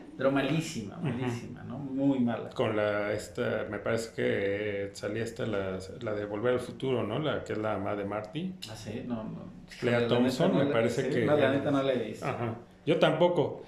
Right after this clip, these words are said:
Speaker 2: pero sí recuerdo que ella sale ahí. O sea, sí, muy mala, ¿no? Nada que ver, pues, con el, eh, pues,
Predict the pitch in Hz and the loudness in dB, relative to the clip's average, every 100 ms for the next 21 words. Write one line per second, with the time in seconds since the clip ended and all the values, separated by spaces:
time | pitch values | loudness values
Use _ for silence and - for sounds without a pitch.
0 | - - - - 101 101 101 98 101 101 | -20 -20 -10 -2 0 0 2 4 4 4
1 | 98 98 - 127 120 127 123 - 117 113 | 4 2 2 2 4 4 2 2 2 2
2 | 117 113 101 104 107 - - - - - | 0 0 0 -2 -4 -14 -20 -20 -20 -20
3 | - - - 117 95 104 98 170 131 131 | -20 -20 -10 -8 -4 -4 0 2 4 4
4 | 123 127 104 95 101 117 110 110 - 104 | 4 4 2 -2 -4 -2 0 -2 0 0
5 | 107 107 - - 110 92 92 - - - | 0 0 -6 -4 -2 -2 -6 -12 -16 -18
6 | - - - - - - - 98 98 92 | -20 -20 -20 -20 -20 -20 -8 -6 -6 -8
7 | 92 90 87 92 64 95 50 - - 50 | -8 -8 -10 -12 -12 -12 -12 -14 -14 -14
8 | - - - - - - - | -16 -18 -20 -10 -10 -10 -16